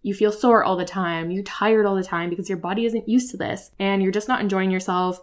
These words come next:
and you go back into your regular habits sooner than later, rather than setting a goal of going from no working out or no exercise at all to working out one to two days a week for ten to fifteen minutes and slowly working your way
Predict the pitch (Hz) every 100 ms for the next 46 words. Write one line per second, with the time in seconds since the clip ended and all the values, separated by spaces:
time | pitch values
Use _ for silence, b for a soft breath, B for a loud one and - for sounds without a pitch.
0 | - 180 180 175 180 185 170 - 196 185
1 | 185 175 170 180 - 160 156 196 185 156
2 | 170 160 - - - - 202 208 190 170
3 | - - - 190 185 190 226 208 175 175
4 | 170 175 185 - - 185 208 208 185 170
5 | 165 - 170 160 160 - - 180 170 185
6 | 170 165 175 190 190 196 165 170 - 170
7 | 165 165 175 165 160 185 175 160 151 226
8 | 254 220 214 214 190 185 196 196 226 208
9 | 190 180 185 - 185 165 160 170 196 -
10 | - 175 165 - - - 214 190 190 175
11 | - 165 185 - - - - 202 185 202
12 | 196 190 196 208 190 180 185 180 170 170
13 | 165